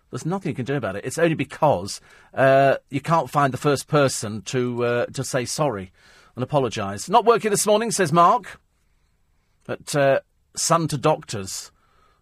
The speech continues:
Oh, he says he's got a lump on the back of his head. Let's hope it's another brain. Couldn't be that lucky, could we, really? Mind you, unless you've got an appoint-, have you got appointments? We have an appointment system in our doctors, and it works fantastically well. I realise that my doctor is quite unique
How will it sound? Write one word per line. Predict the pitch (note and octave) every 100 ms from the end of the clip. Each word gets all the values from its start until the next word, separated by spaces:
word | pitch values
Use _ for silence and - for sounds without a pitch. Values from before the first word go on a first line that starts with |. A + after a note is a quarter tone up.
| -
Oh, | C#3 B2+ -
he | C3
says | C#3+
he's | B2
got | D3+
a | D#3
lump | E3+ E3 B2+
on | A#2+
the |
back | G2+ D#3+ -
of | G2+
his | -
head. | G#2+ C#3
Let's | B2+
hope | C3+
it's | C#3 D3
another | C#3 C3+
brain. | G#2+ C3 C#3 G#2+ G2 _ _ _ _ _
Couldn't | - C#3
be | A2+
that | A#2+ A2+
lucky, | B2+ - G2+
could | - G#2
we, | G#2
really? | G#2 A2 G#2 G#2
Mind | A2+ C3+ B2
you, | A#2
unless | A2 C#3+
you've | A#2
got | C3+
an |
appoint-, | A#2 - A#2+
have | F3
you |
got | A#3+
appointments? | G3+ G#3+ G#3+ - - -
We | D4
have | C#4+
an | A3
appointment | G#3+ A3+ D#3 A2
system | - - A2
in | A#2
our | A#2
doctors, | G2 C3+ - F2+
and | A#2
it | C3
works | C#3+ B2+ - - -
fantastically | - B2 C#3+ C#3+ - C3 G2+
well. | F#2 F#2 F#2 _ _ -
I | B2+
realise | C#3+ F3+ B2+ G#2 G#2+
that | A#2+ -
my | B2 B2+
doctor | A#2+ - -
is | A2
quite | - A2+ -
unique | A2+ C3 B2+